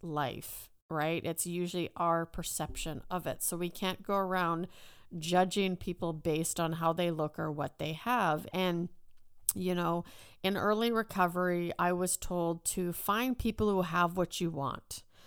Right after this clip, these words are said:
right? And of course, you know, there's kinda two sides of that now that I look at. It's one, yes, I wanted the nice house, I wanted the nice car, I wanted the life, but in all reality, I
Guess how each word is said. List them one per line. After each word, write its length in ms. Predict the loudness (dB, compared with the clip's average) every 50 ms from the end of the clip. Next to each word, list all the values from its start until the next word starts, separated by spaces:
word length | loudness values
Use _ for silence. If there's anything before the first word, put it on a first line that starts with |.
| -20 -20 -20 -20 -20 -18 _ 0
right? 320 | 2 2 2 2 0 -2 0
And 320 | 0 2 2 2 0 -2 -4 -4
of 200 | -4 -4 -4 -2
course, 440 | 0 2 4 4 4 2 2 0 -2 -4 -8 _ _ -2
you 100 | 0 2
know, 160 | 2 2 2
there's 220 | 2 2 0 0
kinda 320 | -2 -2 -2 0 0 0 -2 -2 -2
two 180 | 0 2 4 4
sides 380 | 6 8 10 10 10 8 6 4
of 80 | 4
that 240 | 4 4 4 4 2
now 180 | 0 0 0 0
that 160 | 0 0 2
I 80 | 0
look 260 | 0 2 0 0 0 0
at. 200 | 0 0 0 -2
It's 200 | -4 -6 -8 -10 -14 -16 -20 -20 -20 -20 -14
one, 500 | -6 2 6 6 8 8 6 4 0 -4 -4
yes, 300 | 0 4 4 4 4 6
I 80 | 4 4
wanted 340 | 6 4 4 4 2 2 0
the 80 | 0
nice 280 | 2 2 2 0 0 0
house, 420 | 2 2 4 4 2 0 0 0
I 80 | 0 0
wanted 320 | 2 2 2 2 2 0
the 60 | 0 0
nice 220 | 0 -2 -2 -4
car, 460 | -6 -4 -2 0 2 4 4 4 2
I 140 | 2 2 0
wanted 360 | 2 2 2 2 0 0 -2
the 80 | -2 0
life, 440 | 2 4 4 4 2 0 -2 -4 0
but 260 | 2 2 2 2 0 -6 -20 -20 -20 -20 -12 -4
in 160 | 0 2 4 4
all 220 | 6 6 6 4
reality, 1000 | 2 0 0 0 2 4 4 4 4 4 2 0 0 -2 -2 -2 -2 -4 -4 -6 -10 -18 -20 -6 0 4
I 480 | 6 8 8 8 6 4 2 0 -2